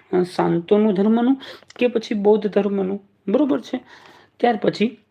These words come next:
યોગશાસ્ત્રની, અ, યોગશાસ્ત્રની શાસ્ત્રીય રચના કોણે કરી હતી? મહર્ષિ અરવિંદે કરી હતી, મહર્ષિ પતંજલિએ કરી હતી કે આનંદ શંકર ધ્રુવે કરી હતી કે પંડિત સુખલાલ,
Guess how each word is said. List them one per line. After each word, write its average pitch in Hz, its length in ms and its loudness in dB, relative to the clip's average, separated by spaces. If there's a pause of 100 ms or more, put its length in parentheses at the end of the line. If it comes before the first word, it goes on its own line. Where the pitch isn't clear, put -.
(560)
યોગશાસ્ત્રની, 185 1500 2
અ, 208 320 -2
યોગશાસ્ત્રની 196 1160 2
શાસ્ત્રીય 254 800 0
રચના 254 460 0
કોણે 254 400 2
કરી 262 280 2
હતી? 226 380 -2 (640)
મહર્ષિ 175 500 4
અરવિંદે 175 560 2
કરી 233 260 2
હતી, 294 200 0
મહર્ષિ 175 560 0
પતંજલિએ 202 680 0
કરી 240 240 0
હતી 269 260 -4 (340)
કે - 80 -2
આનંદ 196 460 0
શંકર 202 420 0
ધ્રુવે 160 420 0
કરી 240 260 2
હતી 269 140 -4
કે 277 140 -2
પંડિત 240 500 -2
સુખલાલ, 233 840 0